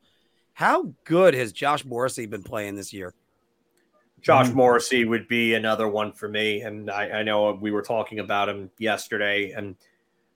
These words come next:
Speaker 2: I, I, I think that contract is one of the three to five best contracts in the league right, right now. He's under contract, I think, for another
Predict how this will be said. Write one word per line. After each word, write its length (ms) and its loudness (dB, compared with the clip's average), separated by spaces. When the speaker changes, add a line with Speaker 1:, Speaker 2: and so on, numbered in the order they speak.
Speaker 2:
I, 440 0
I, 100 2
I 40 2
think 260 -2
that 200 0
contract 520 -4
is 140 -12
one 160 -4
of 160 -6
the 100 -12
three 520 -4
to 100 -10
five 420 -2
best 240 -2
contracts 540 -8
in 60 -10
the 80 -6
league 400 -6
right, 180 -12
right 300 -6
now. 420 -4
He's 540 -6
under 420 -2
contract, 500 -6
I 60 -2
think, 280 -8
for 160 -6
another 640 -2